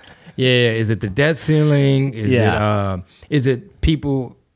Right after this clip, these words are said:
Speaker 1: that are in charge trying to turn America into a third world country?
Speaker 2: Is it the Maricopa County evidence that came out the other day of the people that were reprogramming the machines after it was supposed to be done? That Kari Lake tweeted out. Like, well, out of all the things.
Speaker 1: Yeah, and it's like, what happened there? I mean, th-, there's a lot to talk about, and we'll make sure to, uh,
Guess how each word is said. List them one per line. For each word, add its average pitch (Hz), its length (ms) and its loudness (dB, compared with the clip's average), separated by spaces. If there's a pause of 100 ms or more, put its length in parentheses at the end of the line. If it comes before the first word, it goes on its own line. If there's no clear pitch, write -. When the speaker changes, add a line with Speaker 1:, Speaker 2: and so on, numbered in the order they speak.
(120)
Speaker 1:
that 113 140 2
are 107 100 0
in 107 100 -2
charge 127 320 0
trying 127 160 -2
to 110 80 -4
turn 127 180 -2
America 123 360 -2
into 113 220 -8
a 95 60 -8
third 117 460 -4
world 110 400 -2
country? 131 260 -4
Speaker 2:
Is 139 100 0
it 139 120 -2
the 131 80 0
Maricopa 139 460 0
County 139 440 0
evidence 131 320 -2
that 131 80 -4
came 135 180 0
out 131 120 0
the 139 80 -2
other 127 140 0
day 131 260 0
of 120 80 -2
the 110 80 -4
people 123 220 0
that 117 80 2
were 113 180 0
reprogramming 120 500 0
the 117 60 0
machines 120 400 -2
after 110 180 -2
it 104 40 -2
was 101 100 -4
supposed 117 220 -6
to - 40 -20
be 107 80 -4
done? 131 380 0
That 107 160 -2
Kari 113 240 0
Lake 131 220 -2
tweeted 143 260 0
out. 139 260 2
Like, 135 160 -2
well, 185 240 -6
out 214 120 -2
of 214 100 -4
all 277 160 0
the 247 100 -4
things. 120 420 -4
Speaker 1:
Yeah, 226 200 0
and 190 100 0
it's 190 140 -2
like, 170 140 0
what 139 240 0
happened 190 360 0
there? 165 400 0
I 117 80 -4
mean, 139 160 0
th-, 156 160 -2
there's 185 200 -2
a 208 40 0
lot 196 180 0
to 156 60 -4
talk 185 220 -2
about, 170 300 0
and 143 120 0
we'll 175 120 2
make 185 180 0
sure 180 320 0
to, 165 260 0
uh, 120 120 0